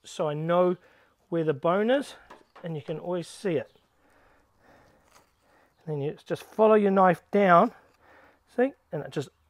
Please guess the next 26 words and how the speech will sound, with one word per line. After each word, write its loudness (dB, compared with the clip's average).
opens -2
up 0
the -2
bone 0
like -2
that. 0
And -20
then -12
you -12
go -16
like -20
that, -16
and -12
then -12
come -12
over -2
here, 0
and -10
again, -6
open -10
up -10
that -6
part -4
of -6
the -6
bone. -4